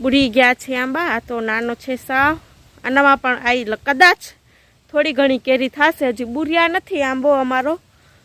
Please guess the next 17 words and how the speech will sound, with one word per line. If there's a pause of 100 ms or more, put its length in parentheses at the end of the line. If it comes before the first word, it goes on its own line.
(400)
આલા
નીચેવાળા, (960)
પણ
લગભગ (140)
થાશે. (600)
જો,
આમ
મોટા
મોટા
છે,
લાઈનમાં
ઝાડ
છે
અમારા
આંબાના
નીચે
પણ.